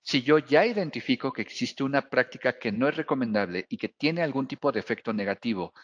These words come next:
en nuestros colaboradores, lo que espera la norma cero treinta y cinco es que ustedes establezcan medidas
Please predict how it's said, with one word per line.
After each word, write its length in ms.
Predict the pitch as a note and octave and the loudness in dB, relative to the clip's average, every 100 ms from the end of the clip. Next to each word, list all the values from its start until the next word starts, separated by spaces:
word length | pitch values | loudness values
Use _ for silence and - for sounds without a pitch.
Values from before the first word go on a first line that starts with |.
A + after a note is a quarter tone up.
| - | -12
en 180 | - G2+ | -4 0
nuestros 320 | C#3+ - E3+ | 0 -2 -2
colaboradores, 800 | - C3 A2+ A2+ A2 A#2 B2 F3 - - - | 2 4 4 4 4 2 0 -2 -8 -16 -2
lo 160 | A2+ | 0
que 80 | - | 0
espera 340 | A2+ - F#3 F3+ | 0 4 6 4
la 120 | C3+ | 2
norma 280 | C3+ C#3 B2+ | 0 0 -2
cero 240 | C#3 C3+ | 0 0
treinta 280 | - A2 G#2+ | -2 -4 -4
y 40 | |
cinco 300 | - A#2+ A2+ | -2 -2 0
es 80 | A#2 | -2
que 100 | - | -2
ustedes 420 | - B2+ A#2+ A#2+ - | -4 0 0 -2 -4
establezcan 640 | B2 - A2 A#2 - A#2 | -2 2 2 0 0 0
medidas 440 | G#2 A#2 A#2+ B2 | 0 2 2 0